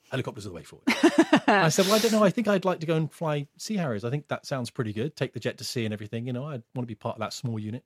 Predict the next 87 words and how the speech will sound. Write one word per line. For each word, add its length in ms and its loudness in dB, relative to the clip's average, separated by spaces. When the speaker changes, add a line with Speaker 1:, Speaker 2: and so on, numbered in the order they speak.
Speaker 1:
capability." 480 -14
And 60 -6
he 40 -6
said, 140 -4
"All 80 2
right, 240 -4
if 140 -10
you 60 -8
tell 180 -4
me 80 -4
you 100 -6
can 180 -8
do 140 -2
it 220 -8
and 120 -4
you're 240 -6
not 140 -12
gonna 60 -10
let 100 -8
me 60 -12
down, 260 -8
then 220 -10
I'll 80 -12
give 140 -8
you 60 -10
the 60 -14
chance." 360 -16
So 120 -8
he 80 -8
gave 100 -8
me 60 -12
the 60 -12
chance, 380 -14
and 80 -10
I 60 -6
got 100 -10
streamed 340 -6
to 40 -20
fly, 320 -6
um, 260 -10
off 140 -18
to 80 -20
go 60 -10
and 80 -12
fly 140 -12
Sea 180 -12
Harriers, 320 -12
and 80 -16
got 100 -14
sent 280 -8
to, 200 -8
uh, 60 -10
Linton 240 -6
on 80 -4
News 140 -6
to 80 -20
fly 100 -8
the 60 -12
Tucano, 400 -12
then 160 -10
Valley 240 -6
to 40 -20
fly 140 -10
the 100 -12
Hawk. 220 -16
And 60 -8
then, 60 -4
of 40 -6
course, 160 -4
we 80 -4
lost 200 0
the 60 -8
Sea 140 -6
Harrier 220 -6
in 80 -6
the 80 -2
end, 160 -2
but 80 -6
ended 180 -2
up 100 -8
flying 220 -6
Tornadoes 380 -8
for 80 -10
the 80 -4
Air 80 -2
Force. 180 -8
So 140 0